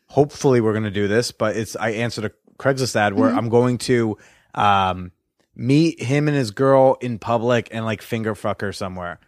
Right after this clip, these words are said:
Speaker 1: The ad said, like, grocery store and just go up and, like, just start fin-, but he was open to different ideas, so we're gonna see what we can work out.
Speaker 2: That's kind of
Speaker 1: Maybe, like, I eat
Speaker 2: exciting.
Speaker 1: her out in the back seat.
Speaker 2: Yeah.
Speaker 1: I was pitching, like, "Dude, fucking let you drive us around New York City.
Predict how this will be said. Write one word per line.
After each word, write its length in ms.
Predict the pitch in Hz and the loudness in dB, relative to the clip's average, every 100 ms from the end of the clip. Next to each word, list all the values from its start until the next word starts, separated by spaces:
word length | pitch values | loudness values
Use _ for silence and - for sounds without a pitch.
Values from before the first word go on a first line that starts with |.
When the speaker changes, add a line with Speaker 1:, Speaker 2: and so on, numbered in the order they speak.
| _ _ _ _ _ - | _ _ _ _ _ -2
Speaker 1:
The 200 | 147 180 | 0 2
ad 340 | 156 196 156 | 2 2 2
said, 240 | - 170 | 2 2
like, 240 | 147 127 - | 2 0 -2
grocery 500 | 135 139 139 135 120 | 2 2 2 -2 -4
store 320 | - 123 120 | 0 2 2
and 120 | 120 | 0
just 180 | 104 - | -4 -2
go 200 | 135 123 | 0 4
up 200 | 117 117 | 2 2
and, 100 | 117 | -4
like, 160 | 110 98 | -6 -8
just 160 | 110 | -10
start 400 | - 117 110 - | -4 -2 -2 -6
fin-, 300 | - 123 98 _ _ _ | -8 -8 -8 _ _ _
but 240 | - 139 - _ _ _ | 2 2 0 _ _ _
he 180 | 139 139 | -2 0
was 120 | 131 | 2
open 340 | 139 135 131 | 2 2 -2
to 60 | 123 | -2
different 340 | 104 127 117 107 | -4 -4 -4 -6
ideas, 460 | 101 127 113 104 | -4 -2 -2 -2
so 120 | - | -4
we're 120 | 107 107 | -4 -4
gonna 180 | 110 95 - | -6 -10 -10
see 200 | - 123 | -4 -2
what 120 | 110 | -2
we 120 | 107 | -4
can 160 | - 107 | -8 -8
work 220 | 101 - | -6 -2
out. 340 | 123 120 113 | 2 2 0
Speaker 2:
That's 80 | - | -4
kind 160 | 359 220 | -12 -8
of 40 | |
Speaker 1:
Maybe, 240 | 117 110 117 | -4 0 0
like, 160 | 113 | 2
I 60 | 120 | 0
eat 20 | |
Speaker 2:
exciting. 200 | 113 127 | 0 0
Speaker 1:
her 120 | 117 117 | 2 2
out 200 | 117 110 | 2 0
in 140 | 107 | -4
the 60 | 98 | -4
back 300 | 110 101 - | -2 -2 -4
seat. 440 | - 127 123 120 | -6 -2 -2 -4
Speaker 2:
Yeah. 320 | 254 269 254 214 | -6 -6 -2 2
Speaker 1:
I 100 | 190 | 2
was 160 | 233 | 0
pitching, 400 | - 151 - 139 | 2 0 0 -4
like, 220 | 131 113 | -2 -2
"Dude, 340 | - 160 151 98 _ _ _ - | 0 2 2 -2 _ _ _ -4
fucking 320 | 139 139 127 | -4 -4 0
let 280 | 131 135 131 | 0 0 -2
you 180 | 139 | -6
drive 280 | 143 147 147 | 2 4 4
us 120 | 131 | 0
around 220 | 135 139 131 | -2 -2 -2
New 60 | |
York 160 | 127 107 | -4 -4
City. 500 | - 165 147 123 | -2 0 0 0